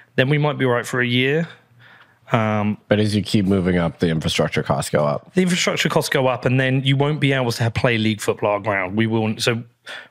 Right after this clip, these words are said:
Speaker 1: we're spending all this money while at the same time looking for another site and looking to build on that. But
Speaker 2: 'Cause what, your drainage isn't up to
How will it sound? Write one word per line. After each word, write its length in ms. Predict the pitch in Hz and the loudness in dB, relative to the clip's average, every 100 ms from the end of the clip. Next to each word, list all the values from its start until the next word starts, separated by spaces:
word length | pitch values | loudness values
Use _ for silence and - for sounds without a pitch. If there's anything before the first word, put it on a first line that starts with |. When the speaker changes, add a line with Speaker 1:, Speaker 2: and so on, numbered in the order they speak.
| - | -2
Speaker 1:
we're 100 | 117 | 0
spending 300 | 139 127 127 | 0 0 2
all 140 | 160 | 2
this 200 | 156 - | 0 0
money 360 | 147 113 98 113 | -2 0 -2 0
while 240 | 110 110 | 2 0
at 60 | 107 | 0
the 80 | |
same 260 | 107 123 113 | 0 0 0
time 400 | 101 117 101 101 - - - _ _ _ _ | 0 -2 0 -4 -6 -20 -20 _ _ _ _
looking 280 | 135 123 127 | -2 0 0
for 120 | 113 | 0
another 260 | 113 107 104 | 0 0 0
site 460 | - 107 98 101 - _ _ | -2 -2 -2 -4 -8 _ _
and 60 | 110 | -4
looking 180 | 107 113 | -2 -2
to 80 | 95 | -2
build 220 | 110 104 | 0 0
on 140 | 104 110 | 0 2
that. 240 | 107 117 | 0 0
But 200 | 127 117 - - - - | -2 -2 -8 -14 -14 -8
Speaker 2:
'Cause 200 | - 101 90 | 0 0 2
what, 200 | 95 85 | 0 2
your 120 | 87 | 0
drainage 440 | 82 87 90 101 | 0 0 2 2
isn't 260 | 104 98 101 | 0 0 2
up 180 | 95 98 | 0 0
to 320 | - 95 95 | 2 2 0